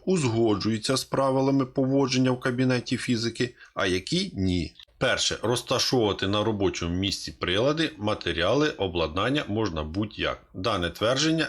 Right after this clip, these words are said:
не узгоджується з правилами. Друге. Не слід намагатися самостійно усувати неполадки в роботі приладів. Дане твердження узгоджується з правилами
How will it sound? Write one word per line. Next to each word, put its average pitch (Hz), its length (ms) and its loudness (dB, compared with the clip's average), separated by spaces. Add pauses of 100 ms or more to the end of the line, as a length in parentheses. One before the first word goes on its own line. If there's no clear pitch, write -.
не 143 140 0
узгоджується 92 800 0
з - 60 -6
правилами. 69 560 -4 (240)
Друге. 123 440 2
Не 135 160 0
слід 120 280 -2
намагатися 104 680 -2
самостійно 113 640 -2
усувати 107 720 -2
неполадки 95 680 -2
в 110 120 0
роботі 92 400 -4
приладів. 76 520 -6 (520)
Дане 107 360 0
твердження 151 560 2 (140)
узгоджується 107 840 0
з - 60 -6
правилами 92 640 0